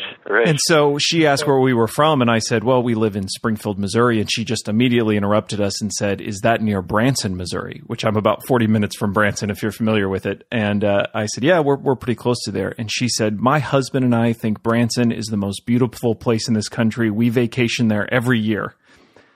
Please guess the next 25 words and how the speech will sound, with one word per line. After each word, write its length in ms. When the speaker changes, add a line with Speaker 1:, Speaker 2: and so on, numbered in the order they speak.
Speaker 1:
Wow. 260
Speaker 2:
And 100
my 120
wife 180
and 100
I 60
started 300
joking, 400
thinking 280
she, 200
er, 120
started 240
laughing, 400
thinking 300
she 140
was 140
joking 380
for 160
a 40
moment. 460
And 160
then 300
later 360
on 220
realized 640